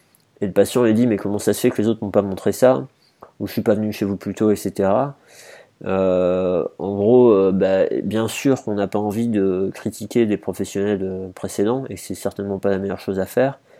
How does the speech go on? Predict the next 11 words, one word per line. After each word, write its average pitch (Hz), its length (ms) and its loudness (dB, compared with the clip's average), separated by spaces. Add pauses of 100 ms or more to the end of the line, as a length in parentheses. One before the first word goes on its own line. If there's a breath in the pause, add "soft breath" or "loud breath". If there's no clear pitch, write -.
(760 soft breath)
Après, - 240 2
de 113 120 4
dire, « 117 460 2
N'en 110 180 -2
voulez 110 240 0
pas 120 120 2
aux 110 140 2
autres 104 40 -2
professionnels 98 460 -4
de 95 80 -6
santé 120 500 -4